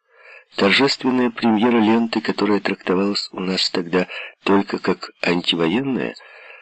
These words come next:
состоялась одновременно в нескольких столицах мира, в том числе в Москве, хотя картина и была запрещена для проката в Советском Союзе. В ряду многочисленных произведений предупреждений и так называемых ядерных антиутопий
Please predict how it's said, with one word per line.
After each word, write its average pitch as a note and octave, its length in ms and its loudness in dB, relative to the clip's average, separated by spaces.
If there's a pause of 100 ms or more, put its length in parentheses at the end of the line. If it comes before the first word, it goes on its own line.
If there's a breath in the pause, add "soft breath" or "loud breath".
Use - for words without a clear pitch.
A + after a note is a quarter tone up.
состоялась B2 540 0
одновременно B2+ 580 2
в A2 80 -4
нескольких A2+ 560 0
столицах - 540 -4
мира, D#2+ 300 -4 (400 loud breath)
в - 60 -20
том B2+ 160 2
числе - 280 0
в F#2 80 -2
Москве, C2+ 460 -4
хотя - 260 -6
картина A2+ 460 -2
и - 40 2
была F#2+ 220 0
запрещена E2+ 500 -2
для D#2+ 180 -2
проката - 440 -6
в - 60 -6
Советском - 420 -8
Союзе. - 420 -6 (1300 loud breath)
В E2 100 -2
ряду A2+ 220 2
многочисленных B2+ 760 0
произведений A2 680 2
предупреждений G2+ 960 0 (480 loud breath)
и F#2+ 80 -2
так - 180 0
называемых F#2+ 580 2
ядерных E2+ 560 -2
антиутопий E2+ 840 -2